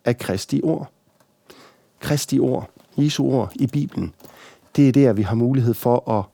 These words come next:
møde ham. Det er der, vi har mulighed for, at Jesus, han kan få tale ret ind i vores liv, kan pege på den synd, der, øh,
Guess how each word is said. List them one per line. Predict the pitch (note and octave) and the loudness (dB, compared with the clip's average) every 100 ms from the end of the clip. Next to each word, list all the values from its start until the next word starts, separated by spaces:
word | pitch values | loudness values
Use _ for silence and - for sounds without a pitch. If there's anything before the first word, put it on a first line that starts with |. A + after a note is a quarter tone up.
| _ | _
møde | A2+ B2 D3+ | 2 4 2
ham. | B2+ - F#2+ _ - - - | 0 -4 -10 _ -20 -20 -2
Det | - | 2
er | C#3 | 4
der, | C#3+ C3+ | 6 4
vi | A2+ | 2
har | G#2 | 2
mulighed | A#2+ B2 C#3 B2+ | 2 2 4 2
for, | C3 A#2+ | 4 2
at | A2+ | 2
Jesus, | C#3 C#3 | 0 -2
han | B2+ B2+ | -2 -2
kan | - | -2
få | A#2+ | -6
tale | - C3 C3 D3 | -4 0 4 4
ret | A2+ A#2+ | 2 2
ind | B2+ | 2
i | |
vores | A2+ A2 B2+ - | 2 0 -4 -2
liv, | C3+ - - - - - | -2 -2 -6 -20 -20 -10
kan | - | -6
pege | A#2+ B2 C#3+ | -2 2 2
på | C#3+ | 2
den | B2+ B2+ B2 | 2 2 0
synd, | - C#3 - - _ _ _ | 0 0 -2 -10 _ _ _
der, | B2+ A#2 A2+ G#2+ G#2 G2+ F#2+ F#2+ - - - - _ - - | 2 4 4 4 4 2 0 -4 -12 -20 -20 -20 _ -14 -4
øh, | A#2 | -4